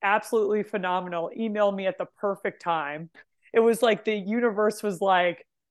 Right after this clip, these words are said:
serving me up this really fun experience, 'cause I was, it was after Unbound.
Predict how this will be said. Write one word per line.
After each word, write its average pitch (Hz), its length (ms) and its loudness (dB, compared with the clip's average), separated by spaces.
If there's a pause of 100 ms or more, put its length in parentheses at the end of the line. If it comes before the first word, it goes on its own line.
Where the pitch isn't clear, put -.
serving 214 640 2
me 196 160 -4
up 196 240 0
this 185 240 -8
really 190 300 -2
fun 190 320 0
experience, 180 580 -4
'cause 190 180 -4
I 196 120 2
was, 196 280 0 (100)
it 233 80 0
was 208 160 0
after 220 400 2
Unbound. 185 960 -2